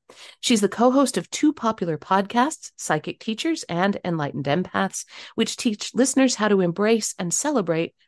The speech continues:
their spiritual journey. Samantha has advanced degrees in education and is a Reiki master who writes and teaches all over the world about dreaming, spirituality, crystals,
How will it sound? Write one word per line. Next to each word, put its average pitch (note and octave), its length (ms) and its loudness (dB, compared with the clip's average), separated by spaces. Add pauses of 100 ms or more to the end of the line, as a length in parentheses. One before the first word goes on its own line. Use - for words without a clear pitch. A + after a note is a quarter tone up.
their G3 140 -2
spiritual F3 480 -4
journey. C#3+ 400 -6 (1040)
Samantha A#3+ 400 4
has A3 160 4
advanced G3 340 2
degrees G#3 380 0
in E3+ 100 -2
education G3+ 640 -2 (300)
and F#3 100 2
is F3+ 100 2
a F#3 40 2
Reiki A3 400 2
master D3 340 -6
who D#3+ 140 -6
writes G3+ 360 2
and E3+ 120 -4
teaches F#3+ 420 -4 (100)
all C4+ 280 -2
over G3+ 140 -2
the F#3 100 0
world E3+ 320 0 (260)
about D#3+ 260 -2
dreaming, G3 500 0
spirituality, F#3 840 0
crystals, G3 540 -4